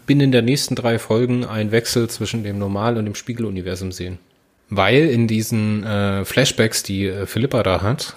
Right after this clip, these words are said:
sehen wir einen, äh, Imperialen, der offensichtlich erschossen oder ermordet wurde, namens Zaan. Oder zumindest steht das in den Untertiteln so, dass er Zahn genannt wird.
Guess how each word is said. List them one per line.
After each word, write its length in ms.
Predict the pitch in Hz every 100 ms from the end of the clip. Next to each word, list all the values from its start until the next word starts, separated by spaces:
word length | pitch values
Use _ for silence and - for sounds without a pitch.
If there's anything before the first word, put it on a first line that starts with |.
| -
sehen 260 | 107 113
wir 260 | 120 110 104
einen, 320 | 95 98 107
äh, 360 | 98 95 95 98
Imperialen, 840 | 107 - 101 95 85 87 113 170 - - -
der 100 | 95
offensichtlich 800 | 98 98 101 - 98 - - -
erschossen 500 | 95 - 110 - 147
oder 180 | 113 90
ermordet 460 | 92 90 120 135
wurde, 300 | 135 143 147 147 - - - - - _ _ _ _ _
namens 460 | - 98 110 110 -
Zaan. 580 | 98 98 117 92 82 80 - - - _
Oder 200 | 101 95
zumindest 400 | - 107 104 95
steht 160 | - 107
das 140 | 104
in 60 | 95
den 160 | 95
Untertiteln 540 | 123 127 - 104 98 92
so, 280 | 90 104 139 - - - - _
dass 160 | - 87
er 80 | 95
Zahn 400 | 87 87 101 117
genannt 340 | 85 85 85
wird. 240 | 107 -